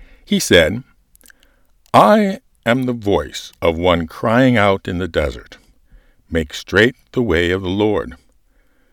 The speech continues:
as Isaiah the prophet said." Some Pharisees were also sent.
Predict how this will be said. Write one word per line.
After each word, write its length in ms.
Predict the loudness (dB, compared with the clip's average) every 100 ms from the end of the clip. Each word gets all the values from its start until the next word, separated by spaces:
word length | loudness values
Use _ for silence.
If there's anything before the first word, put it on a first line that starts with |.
| _ _ _ -6
as 460 | -4 -4 -6 -10 _
Isaiah 400 | -6 -4 -6 -8
the 100 | -6
prophet 400 | -4 -4 -4 -14
said." 260 | -8 -8 -8 _ _ _ _ _ _ _ _ _ _ _ _ _
Some 300 | 4 4 6
Pharisees 540 | 8 8 6 4 0
were 120 | 6 8
also 320 | 8 4 -4
sent. 400 | -4 -8 -8